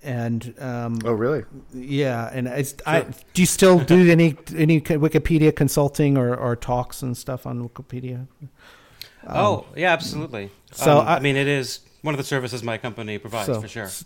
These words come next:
Speaker 1: so Wikipedia, I wanna, I wanna ask, what is your experience with, I don't know, the editing any of Wallace's Wikipedia pages or Infinite Jest? Did, did you, um,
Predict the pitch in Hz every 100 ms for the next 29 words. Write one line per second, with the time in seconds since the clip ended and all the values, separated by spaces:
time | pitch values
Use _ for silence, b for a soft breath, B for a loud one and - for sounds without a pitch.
0 | - - - 156 143 143 180 202 185 202
1 | 170 139 147 196 175 170 135 156 185 156
2 | 151 147 143 - 143 143 151 151 135 135
3 | 139 123 - - 135 131 127 127 127 127
4 | B B B B 135 135 131 123 120 120
5 | - - 160 165 - 170 156 165 165 147
6 | 131 135 135 131 117 131 131 113 147 143
7 | 143 143 135 123 120 135 131 135 120 143
8 | 127 127 - 120 117 139 131 107 156 151
9 | 143 139 143 131 123 117